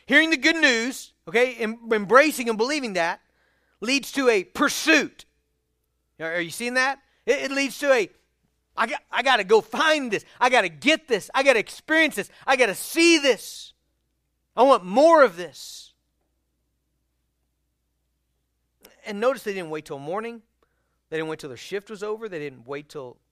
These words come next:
they had everything just like they wanted it. Didn't wait till they had someone to watch the sheep. Didn't wait till they had time.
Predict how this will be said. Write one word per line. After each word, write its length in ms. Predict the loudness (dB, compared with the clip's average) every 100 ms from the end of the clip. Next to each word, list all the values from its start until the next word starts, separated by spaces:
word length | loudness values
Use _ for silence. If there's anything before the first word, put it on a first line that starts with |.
| _
they 60 | -16
had 100 | -14
everything 260 | -14 -16
just 140 | -16 -16
like 120 | -16
they 60 |
wanted 360 | -12 -6 -6 -4
it. 200 | -6 -6
Didn't 160 | -14 -12
wait 160 | -12
till 100 | -12
they 80 | -14
had 100 | -14
someone 180 | -14 -12
to 40 |
watch 220 | -12 -12
the 60 | -16
sheep. 460 | -18 -16 -16 -16 _ _ _ _ _ _ _ _ _
Didn't 120 | -14
wait 80 | -12
till 120 | -8
they 60 | -8
had 160 | -8
time. 840 | -10 -6 -4 -2 -2 -2 -4 -10